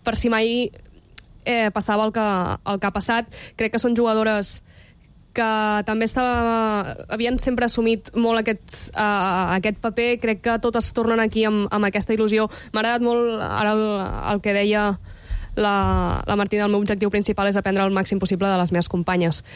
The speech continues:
I crec que, que el Barça l'està fent molt bé, recuperant totes aquestes futbolistes joves de,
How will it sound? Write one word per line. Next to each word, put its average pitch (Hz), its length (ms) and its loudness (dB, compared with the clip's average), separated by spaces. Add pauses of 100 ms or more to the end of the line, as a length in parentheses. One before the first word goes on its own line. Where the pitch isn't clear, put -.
(240)
I 220 160 -2
crec 220 240 0
que, 247 140 2 (1600)
que 240 80 0
el 233 80 2
Barça 240 160 2
l'està 262 160 2
fent 240 160 0
molt 226 160 2
bé, 220 80 2
recuperant 208 360 0
totes 226 180 0
aquestes 208 380 0 (320)
futbolistes 220 720 0 (100)
joves 214 400 0
de, 202 140 2